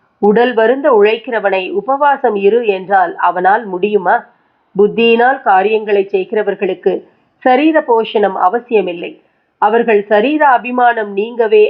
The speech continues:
அதிக அனுஷ்டானங்கள், ஸ்நானங்கள், விரதங்கள், உபவாசங்கள் வைத்திருக்கிறது. காரியங்களை பொறுத்தே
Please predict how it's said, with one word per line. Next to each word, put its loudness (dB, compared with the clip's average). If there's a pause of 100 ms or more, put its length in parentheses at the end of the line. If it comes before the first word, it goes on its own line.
அதிக -2 (100)
அனுஷ்டானங்கள், -2 (340)
ஸ்நானங்கள், -2 (140)
விரதங்கள், -2 (100)
உபவாசங்கள் 0
வைத்திருக்கிறது. -4 (600)
காரியங்களை 2
பொறுத்தே 0